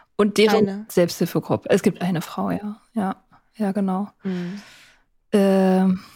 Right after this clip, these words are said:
Speaker 1: genau, und wir sollen mal erzählen, was wir so darüber denken.
Speaker 2: Ja, und wir spoilern alles. Also
Speaker 1: Genau.
Speaker 2: wir machen keine Sp-, also es gibt jetzt an dieser Stelle eine Spoilerwarnung. Und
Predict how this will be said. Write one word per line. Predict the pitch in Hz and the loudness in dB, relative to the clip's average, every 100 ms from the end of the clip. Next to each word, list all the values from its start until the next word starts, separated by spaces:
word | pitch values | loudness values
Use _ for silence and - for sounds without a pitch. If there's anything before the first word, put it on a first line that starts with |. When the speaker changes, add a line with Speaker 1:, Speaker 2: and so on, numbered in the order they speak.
| - _ | -20 _
Speaker 1:
genau, | - 311 196 160 | 0 2 4 4
und | 185 - | 0 2
wir | 196 | 2
sollen | 196 202 | 2 2
mal | 202 | 2
erzählen, | - 185 226 208 | 0 -2 0 2
was | 185 - | 2 0
wir | 196 | 0
so | 196 | 0
darüber | 185 180 180 175 | 0 -2 -2 -2
denken. | 160 165 - 170 _ _ _ _ - | -4 -6 -8 -10 _ _ _ _ -6
Speaker 2:
Ja, | 196 - | -6 -6
und | - 208 | -4 -2
wir | 220 | -2
spoilern | - 208 208 208 196 | 0 2 4 4 2
alles. | 175 170 175 - - | 0 -2 -4 -12 -8
Also | 185 180 180 - _ | -6 -6 -10 -10 _
Speaker 1:
Genau. | 190 170 - - - | -2 0 0 -6 -16
Speaker 2:
wir | - | -4
machen | 202 190 202 | -4 -2 -2
keine | 208 202 220 | 0 2 2
Sp-, | - - | -2 -2
also | 214 214 | -2 0
es | 220 - | 0 -2
gibt | 254 240 | 0 0
jetzt | 226 | 2
an | 226 | 2
dieser | 233 240 | 2 2
Stelle | 254 233 226 208 | 0 0 2 2
eine | 202 208 | 0 -2
Spoilerwarnung. | - 202 214 240 220 233 254 285 320 _ _ _ _ _ _ _ _ _ _ _ - | 0 0 2 2 2 0 0 -2 -8 _ _ _ _ _ _ _ _ _ _ _ -4
Und | 202 202 | -2 -2